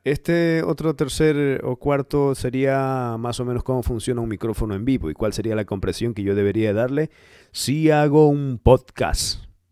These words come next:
ejemplo. ¿Qué es un podcast? Es una grabación, producción y luego lanzada al aire.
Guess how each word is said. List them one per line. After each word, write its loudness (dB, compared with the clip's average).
ejemplo. -2
¿Qué -2
es -2
un -6
podcast? -4
Es -4
una -4
grabación, 0
producción 2
y -4
luego 4
lanzada 0
al -2
aire. -8